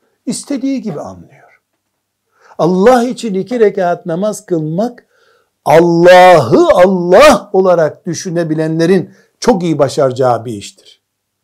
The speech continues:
Bunun için tefekkür kabiliyetini geliştir,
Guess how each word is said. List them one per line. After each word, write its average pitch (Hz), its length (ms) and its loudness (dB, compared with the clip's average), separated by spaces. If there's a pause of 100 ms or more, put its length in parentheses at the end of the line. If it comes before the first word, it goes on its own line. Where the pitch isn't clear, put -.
(640)
Bunun 220 180 0
için 170 260 -8
tefekkür 160 560 -6
kabiliyetini 147 840 -2 (760)
geliştir, 220 640 -2